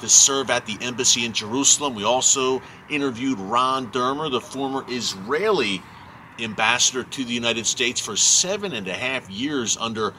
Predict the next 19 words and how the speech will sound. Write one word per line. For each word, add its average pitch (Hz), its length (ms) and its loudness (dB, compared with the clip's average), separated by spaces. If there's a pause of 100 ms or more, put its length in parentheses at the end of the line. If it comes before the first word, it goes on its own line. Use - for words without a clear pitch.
(240)
Prime 131 360 0
Minister 127 440 -4
Benjamin 120 880 -6
Netanyahu. 110 800 -2
We 104 100 -4
also 127 400 2
today 123 320 0
recorded 135 560 2 (440)
an 131 120 -4
Israeli 139 840 -2
election 110 540 0
preview, 165 520 -4
which 110 260 -6
you 113 80 -6
will 104 140 -8
see 127 280 2
this 113 300 0
week. 135 240 -4
Remember, 123 480 2